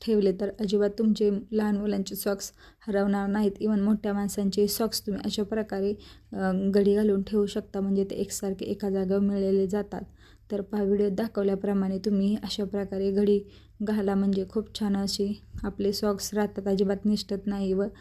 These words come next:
त्याचा पसाराही होत नाही. आपण एका साईडला किंवा एका बॉक्समध्ये ठेवले तर व्यवस्थित असे राहिले जातात व आपल्याला पटकन मिळालेही जातात.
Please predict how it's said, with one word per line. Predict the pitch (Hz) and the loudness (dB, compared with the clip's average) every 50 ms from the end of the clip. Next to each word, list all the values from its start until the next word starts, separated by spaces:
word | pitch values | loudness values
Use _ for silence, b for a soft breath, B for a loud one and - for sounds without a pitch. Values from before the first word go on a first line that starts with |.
| B B B B - - | B B B B -8 -6
त्याचा | 208 190 208 | -4 -2 -2
पसाराही | 190 190 214 208 - 208 196 196 196 190 190 202 | -2 -4 -6 -4 -2 -2 0 0 0 2 2 2
होत | 214 196 220 208 - | 0 0 0 0 0
नाही. | 214 208 196 190 | 0 0 0 0
आपण | 185 185 185 196 190 | -2 -4 -4 -6 -4
एका | - 196 190 220 202 | -4 -4 -2 -4 -4
साईडला | - - 202 202 202 196 202 190 | -2 0 0 0 0 0 -2 -4
किंवा | 190 185 208 196 - | -4 -4 -4 -4 -4
एका | - 190 - 196 | -4 -4 -2 0
बॉक्समध्ये | 196 202 196 196 - - 202 196 185 202 196 | 0 0 0 0 0 0 0 2 2 0 0
ठेवले | - - 202 202 202 196 | 0 0 0 2 2 0
तर | 185 196 196 202 B B B B B B - | 0 0 -2 -4 B B B B B B 0
व्यवस्थित | 208 208 202 196 - - 196 - | 2 2 2 0 0 -4 -6 -6
असे | 208 202 - 202 196 | -6 -4 -4 -4 -2
राहिले | 196 202 208 202 190 196 196 | -2 0 0 2 2 2 2
जातात | 202 214 214 - 202 190 - | 2 0 0 -2 -4 -4 -2
व | 196 196 | -2 -2
आपल्याला | 196 196 - 196 190 190 | -2 -2 -4 -4 -2 -2
पटकन | 185 185 - - - - 202 202 | -4 -6 -10 -12 -6 -2 0 0
मिळालेही | 196 196 196 196 196 190 190 196 190 196 190 202 214 214 214 B B B B B B B 208 202 | 2 2 2 0 0 0 2 2 2 2 2 2 0 0 -2 B B B B B B B -2 0
जातात. | 208 202 202 - - - | 0 0 -2 -6 -10 -12